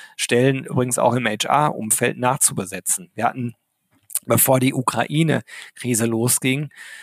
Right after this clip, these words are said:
äh, die Situation, dass RecruiterInnen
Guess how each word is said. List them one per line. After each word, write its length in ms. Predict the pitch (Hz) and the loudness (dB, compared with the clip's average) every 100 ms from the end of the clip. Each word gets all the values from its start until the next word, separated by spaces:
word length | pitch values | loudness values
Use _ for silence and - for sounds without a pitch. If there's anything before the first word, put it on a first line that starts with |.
| - - - | -20 -10 -2
äh, 440 | 123 123 139 - | 0 2 -2 -4
die 160 | - 131 | -2 0
Situation, 840 | 139 139 131 123 - 127 147 151 170 | 2 4 4 4 4 4 2 0 -2
dass 320 | 120 - - | 2 2 0
RecruiterInnen 1300 | - 127 - 113 165 - 120 101 127 110 110 135 175 | -2 -2 -4 4 4 6 2 0 -4 -6 -4 -6 -10